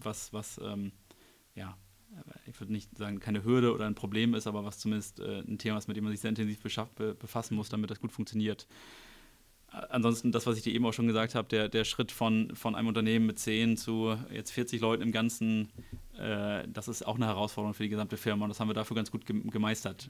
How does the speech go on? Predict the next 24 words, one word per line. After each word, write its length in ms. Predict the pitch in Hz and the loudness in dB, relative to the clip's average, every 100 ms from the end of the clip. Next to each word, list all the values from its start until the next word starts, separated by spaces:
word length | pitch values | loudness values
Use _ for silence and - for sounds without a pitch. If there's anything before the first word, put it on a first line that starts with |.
| - | -12
Das 140 | 104 | -8
hat 160 | 107 - | -6 -4
im 80 | 107 | -2
letzten 240 | 113 - | 0 0
Jahr 240 | 110 107 104 - - - - | 0 0 -2 -8 -20 -14 -2
und 100 | 107 | 0
den 60 | |
Jahren 140 | 104 104 | 2 0
davor 320 | - 110 - | 0 0 0
auch 240 | 104 - - - | -2 -6 -8 0
immer 200 | 113 110 | 2 4
wieder 120 | 110 | 4
den 80 | 107 | 2
einen 180 | 113 110 | 2 2
oder 60 | 104 | 2
anderen 200 | 113 107 | 2 2
an 100 | 113 | 4
die 60 | |
Grenzen 340 | 113 123 - 117 | 4 4 4 2
dessen 200 | 117 117 | 4 2
geführt, 280 | - 127 113 | 2 2 2
was, 320 | 110 - - | 0 -2 -4
was, 240 | 110 - | -4 -4
äh, 300 | - 107 107 | -4 0 0